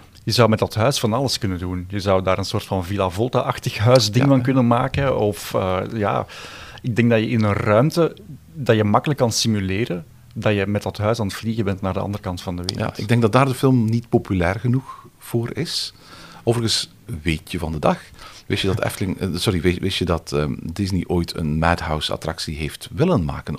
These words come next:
Speaker 2: gebaseerd op een Pixar-film?
Speaker 1: Nee.
Speaker 2: Nee, dat kun je te weten komen als je het boek, eh,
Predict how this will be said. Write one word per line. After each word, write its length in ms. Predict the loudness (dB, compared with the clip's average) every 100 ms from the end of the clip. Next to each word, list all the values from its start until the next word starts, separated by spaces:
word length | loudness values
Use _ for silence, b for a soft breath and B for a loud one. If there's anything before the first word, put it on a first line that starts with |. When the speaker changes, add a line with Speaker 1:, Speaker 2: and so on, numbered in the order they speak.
| -10
Speaker 2:
gebaseerd 680 | -10 -8 -6 -4 -4 -4
op 140 | -4 -4
een 240 | -2 -4 -8 B B B B -20 -20 -4
Pixar-film? 600 | 0 0 0 -4 -6 -6 -12 _ _ _
Speaker 1:
Nee. 440 | -6 -6 -6 -8 -8
Speaker 2:
Nee, 220 | -8 -6
dat 180 | -6 -2
kun 120 | 2
je 260 | 4 2 0
te 120 | -2
weten 220 | -2 0
komen 220 | 0 2
als 120 | 0
je 80 | -2
het 200 | -4 -4 -12 -14
boek, 540 | -12 -2 0 0 -4 -16 -4
eh, 200 | -2